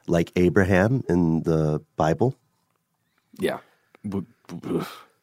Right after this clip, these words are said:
Speaker 2: if God asks you to sacrifice your son, I'm just gonna go ahead and say, "Please don't. Please don't." God will be okay with it.
Speaker 1: Yeah. Uh, I, I think it's a very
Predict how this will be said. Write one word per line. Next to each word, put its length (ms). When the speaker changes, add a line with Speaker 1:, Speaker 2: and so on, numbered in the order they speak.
Speaker 2:
if 140
God 220
asks 300
you 100
to 80
sacrifice 600
your 80
son, 460
I'm 160
just 160
gonna 180
go 80
ahead 160
and 120
say, 300
"Please 320
don't. 220
Please 240
don't." 240
God 200
will 80
be 160
okay 260
with 120
it. 120
Speaker 1:
Yeah. 720
Uh, 260
I, 340
I 60
think 300
it's 160
a 60
very 520